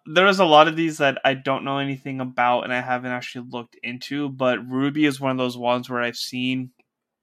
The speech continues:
a good chunk, if that series have not finished it, like, you don't even have to watch the series. If you go on and look at, like, everyone's, like,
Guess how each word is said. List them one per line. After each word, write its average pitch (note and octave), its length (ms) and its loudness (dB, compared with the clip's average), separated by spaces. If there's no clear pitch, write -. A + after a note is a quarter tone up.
a D#3+ 100 -2
good E3+ 220 0
chunk, D#3+ 280 2
if C3 120 -6
that D3 160 -2
series D3+ 220 -2
have B2+ 100 -10
not A#2+ 200 -4
finished C#3 340 -8
it, D#3+ 180 -2
like, B2 400 0
you F3 220 4
don't B3+ 140 8
even A#3+ 120 8
have G#3+ 140 4
to G3 80 2
watch E3+ 320 6
the C3 80 -6
series. D3 480 2
If C3+ 200 -2
you D3+ 160 0
go D3+ 300 4
on C#3 280 2
and C3 120 -2
look C3 240 -2
at, C#3+ 80 -4
like, C3 280 -2
everyone's, C3+ 580 -4
like, B2+ 180 -4